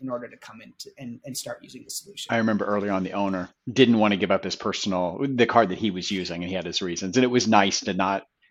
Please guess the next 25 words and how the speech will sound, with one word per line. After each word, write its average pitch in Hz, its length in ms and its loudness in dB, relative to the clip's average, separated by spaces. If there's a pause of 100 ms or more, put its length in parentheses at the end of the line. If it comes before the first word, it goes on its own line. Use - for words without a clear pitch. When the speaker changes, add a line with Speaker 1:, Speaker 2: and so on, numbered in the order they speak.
(280)
Speaker 2:
have 110 340 4
sort 104 180 0
of, 90 40 0
"Hey, 107 160 4
it's 95 160 0
really 95 240 2
one, 92 460 -2 (300)
one 123 220 8
or 101 60 4
the 85 160 0
other." 90 240 0
And 117 140 6
you're 107 100 4
right, 127 120 6
Speaker 1:
Yeah. 110 60 0
Speaker 2:
then 117 140 8
it 95 80 0
grew. 95 300 0
And 101 120 -2
so 98 200 0
you 95 140 -2
guys 90 200 0
were 95 60 -8
very 85 220 -6
flexible - 540 -12